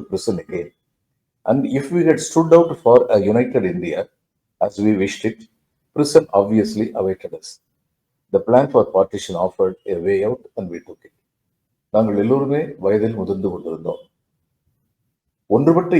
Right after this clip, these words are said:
இந்தியா தான் வேண்டும் என்று கேட்டால் எங்களை மறுபடியும் ஜெயிலுக்கு அனுப்புவார்கள் என்று தெரியும். மறுபடியும் ஜெயிலுக்கு போய் சாதிப்பது எதுவும் இல்லை. எனவே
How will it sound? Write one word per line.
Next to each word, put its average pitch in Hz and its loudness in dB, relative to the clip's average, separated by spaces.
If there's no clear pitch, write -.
இந்தியா 127 6
தான் 127 6
வேண்டும் 107 2
என்று 92 -4
கேட்டால் 95 -4
எங்களை 107 6
மறுபடியும் 113 0
ஜெயிலுக்கு 104 2
அனுப்புவார்கள் 90 -4
என்று 82 -12
தெரியும். 85 -10
மறுபடியும் 170 4
ஜெயிலுக்கு 143 6
போய் 143 2
சாதிப்பது 117 2
எதுவும் 92 -2
இல்லை. 78 -10
எனவே 107 2